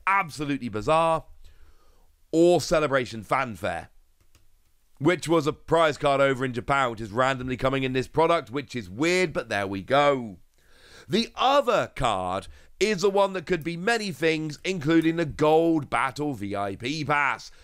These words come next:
And I told you this before, but let me tell you again now. I have seen reports about this pack which are completely untrue. I've heard it's a one-card pack. That's not true.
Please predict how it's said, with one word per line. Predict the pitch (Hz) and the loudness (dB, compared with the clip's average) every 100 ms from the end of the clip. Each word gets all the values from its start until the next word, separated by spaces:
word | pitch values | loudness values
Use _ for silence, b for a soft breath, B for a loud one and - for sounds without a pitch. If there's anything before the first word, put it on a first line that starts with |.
| b b | b b
And | 180 | -2
I | 196 | 2
told | 185 220 | 2 2
you | 202 | 0
this | 202 | -6
before, | 135 170 175 175 | -6 -4 2 2
but | 165 | 2
let | 165 147 | 0 -2
me | 151 | -2
tell | 151 143 | 0 0
you | 135 | -2
again | 120 117 117 | -2 -2 0
now. | 143 151 156 139 b b b | 0 2 0 -4 b b b
I | 165 196 | -2 0
have | 202 | -2
seen | - 190 190 185 185 165 | -6 -6 -6 -4 -6 -2
reports | 160 160 151 190 - - | -2 0 4 4 4 -2
about | 170 175 170 151 | -2 2 0 0
this | 170 - | -6 -6
pack | - 147 139 131 | -4 -2 -2 -4
which | 143 | -2
are | 143 135 | 0 0
completely | 127 113 117 170 233 233 160 165 | -4 -10 -4 0 0 -2 0 2
untrue. | 147 139 123 131 123 127 123 B B B | 2 0 -2 2 2 2 -2 B B B
I've | 143 165 165 | 0 2 2
heard | 143 156 151 | 2 2 2
it's | 127 | -4
a | |
one-card | 123 113 175 196 175 185 185 139 | -6 0 0 0 -2 0 0 0
pack. | 190 190 - - - - | 0 0 -4 -14 -20 -10
That's | 90 - | -10 -8
not | 104 - | -10 -4
true. | 151 156 156 131 | 0 2 2 -2